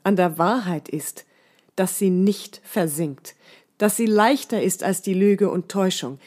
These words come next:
Sie steigt immer an die Oberfläche. Ich weiß, wie es ist, wenn man sich klein, unbedeutend und machtlos fühlt. Die Worte und Taten einer einzelnen Person mögen sich nicht so anfühlen, als ob sie viel bewirken könnten.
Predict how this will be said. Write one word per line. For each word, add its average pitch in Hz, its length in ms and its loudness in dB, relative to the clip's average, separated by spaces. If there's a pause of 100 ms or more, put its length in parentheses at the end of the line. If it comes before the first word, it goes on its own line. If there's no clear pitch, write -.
Sie 220 320 0
steigt - 560 -4
immer 202 420 2
an 180 140 0
die 180 200 -2
Oberfläche. 147 680 -4 (840)
Ich 208 280 0
weiß, 226 340 2
wie 180 80 0
es 160 140 0
ist, - 240 -2
wenn 175 120 4
man 190 160 2
sich 160 300 -4
klein, 196 500 0 (300)
unbedeutend 175 880 4
und 196 160 2
machtlos 208 520 0
fühlt. 139 420 -8 (760)
Die 220 180 4
Worte 269 460 -2
und 240 240 -2
Taten 226 400 -4
einer 185 320 0
einzelnen 220 500 0
Person 196 480 0 (280)
mögen 277 340 4
sich 233 200 -2
nicht 311 300 0
so 240 160 0
anfühlen, 240 600 2
als 190 200 -2
ob 214 120 -4
sie 233 140 -2
viel 254 220 0
bewirken 220 500 2
könnten. 143 440 -8